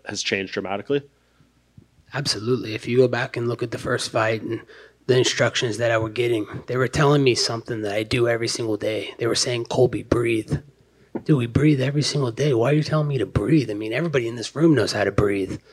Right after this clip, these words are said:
Speaker 2: Not everybody knows how to fight and knows how to instruct fighters and, and the right instructions to fight. So I made a lot of mistakes in that first fight, and I still w-, that was my worst night, and I was still able to do that, and that was his best night. So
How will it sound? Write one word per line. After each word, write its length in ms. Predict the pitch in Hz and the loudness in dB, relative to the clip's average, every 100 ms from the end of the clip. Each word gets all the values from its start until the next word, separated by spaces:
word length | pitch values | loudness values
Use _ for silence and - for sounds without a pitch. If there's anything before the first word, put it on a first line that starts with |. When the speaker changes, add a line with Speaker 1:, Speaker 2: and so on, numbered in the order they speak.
| _ - | _ -14
Speaker 2:
Not 300 | 110 127 131 | -4 2 6
everybody 320 | 151 143 135 | 8 6 4
knows 260 | - 190 - | 6 8 8
how 100 | 131 | 4
to 80 | 107 | 2
fight 340 | - 127 110 | 2 2 2
and 100 | 107 113 | 2 -2
knows 180 | - | 0
how 100 | - | 0
to 80 | 117 | 0
instruct 500 | 110 - - 113 110 | 0 0 0 0 -2
fighters 520 | - 113 113 113 107 | -2 2 2 2 0
and, 120 | 107 - - - - | -6 -8 -14 -20 -8
and 180 | 110 104 | -4 0
the 80 | 104 | 0
right 240 | 110 110 | 2 0
instructions 600 | 104 104 117 113 - 107 | 0 -4 -2 -4 -4 -8
to 100 | 101 | -8
fight. 380 | 101 123 107 107 | -4 0 0 -2
So 320 | - 107 107 - - - - | -4 -4 -6 -8 -20 -20 -2
I 60 | 131 | 6
made 180 | 139 123 | 8 8
a 80 | 117 | 4
lot 260 | 117 117 | 4 4
of 60 | 113 | 2
mistakes 440 | 117 - 110 - | 0 -2 -4 -4
in 60 | 113 | -2
that 180 | 110 - | -4 -2
first 280 | 110 - | -4 -2
fight, 340 | 110 110 110 107 | -2 -2 -2 -4
and 200 | 107 104 - - _ 120 | -8 -12 -16 -20 _ 2
I 80 | |
still 300 | 113 - 123 | 2 6 4
w-, 180 | 113 110 | 6 4
that 120 | 131 | 4
was 160 | 127 120 | 2 2
my 120 | 113 | 0
worst 360 | 113 113 107 120 | 2 2 2 0
night, 100 | 113 | 0
and 120 | 107 | 2
I 40 | 113 | 2
was 120 | - | 2
still 260 | - 110 | 4 4
able 200 | 104 107 | 4 0
to 60 | 107 | -2
do 180 | 117 110 | 0 0
that, 160 | 104 | 0
and 100 | 113 | -2
that 80 | 113 | 0
was 140 | 113 - | 0 -2
his 140 | 110 | -4
best 320 | - 113 - | -6 -6 -4
night. 300 | 110 107 113 | -6 -6 -6
So 300 | - - - | -6 -8 -12